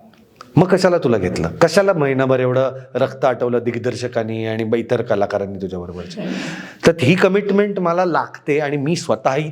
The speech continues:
Speaker 1: ती देतो की हो, मी शंभर प्रयोग तर नक्की करेन. उत्तम चाललं पन्नास प्रयोगानंतर तर चल ना, शंभर पर्यंत रिकव्हर तर होशील. मग सी, ज्या क्षेत्रात आपण काम करतो ते क्षेत्र वाढण्यासाठी आपण काय करतो हे पण महत्त्वाचं असतं.
Speaker 2: करेक्ट.
Speaker 1: जर मीच त्या प्रोड्युसरला बुडवलं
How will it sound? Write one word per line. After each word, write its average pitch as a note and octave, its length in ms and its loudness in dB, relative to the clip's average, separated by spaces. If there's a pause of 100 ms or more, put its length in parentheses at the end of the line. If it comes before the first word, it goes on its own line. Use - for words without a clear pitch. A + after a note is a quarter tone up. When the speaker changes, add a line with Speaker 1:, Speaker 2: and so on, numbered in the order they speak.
Speaker 1:
ती A#2+ 60 -10
देतो F#2+ 300 -14 (680)
की D#3 80 4
हो, E3+ 160 4
मी C3 140 2
शंभर A#2+ 380 2
प्रयोग E3 320 0
तर F3 40 0
नक्की C3 300 -4
करेन. G2 220 -6 (600)
उत्तम F#3+ 340 2
चाललं F#3+ 280 4
पन्नास F3+ 300 0
प्रयोगानंतर F3 480 0
तर E3+ 120 -10
चल F#3 160 0
ना, C3 120 -4
शंभर B2 280 -4
पर्यंत C#3 260 -2
रिकव्हर B2+ 320 0
तर B2+ 80 -2
होशील. B2+ 320 -2 (920)
मग F3+ 520 2 (340)
सी, F#3 320 0
ज्या D3+ 140 2
क्षेत्रात F#3+ 360 0
आपण G3+ 240 -4
काम F#3 240 -4
करतो F#3+ 220 -4
ते F#3+ 160 -2
क्षेत्र F#3+ 340 -2
वाढण्यासाठी E3+ 560 -2
आपण G3 300 0
काय G#3+ 180 0
करतो G3 240 -4
हे F#3 60 -2
पण F#3 140 -10
महत्त्वाचं A#2+ 400 -8
असतं. F#2 160 -20
Speaker 2:
करेक्ट. - 220 -20 (580)
Speaker 1:
जर E3 120 6
मीच F3+ 320 2
त्या A3+ 100 4
प्रोड्युसरला G3 500 2
बुडवलं C3+ 460 -2